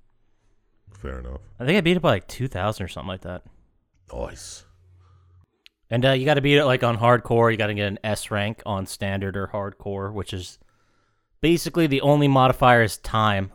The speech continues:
Speaker 2: Like, I, I beat, I went through two playthroughs yesterday. <laughs> So, I got my, uh,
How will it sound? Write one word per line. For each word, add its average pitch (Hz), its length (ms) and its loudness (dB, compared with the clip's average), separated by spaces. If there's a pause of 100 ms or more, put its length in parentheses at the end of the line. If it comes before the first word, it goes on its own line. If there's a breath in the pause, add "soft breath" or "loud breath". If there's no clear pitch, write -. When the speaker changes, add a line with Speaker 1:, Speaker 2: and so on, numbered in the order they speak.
Speaker 2:
Like, 127 120 2
I, 175 140 6
I 180 100 8
beat, 185 260 2
I 156 60 8
went 196 160 6
through 143 120 2
two 156 160 0
playthroughs 87 400 -2
yesterday. - 400 -12 (360)
<laughs> - 1120 0
So, - 160 2 (1500 loud breath)
I 123 60 4
got 135 180 4
my, 120 320 4
uh, 104 380 2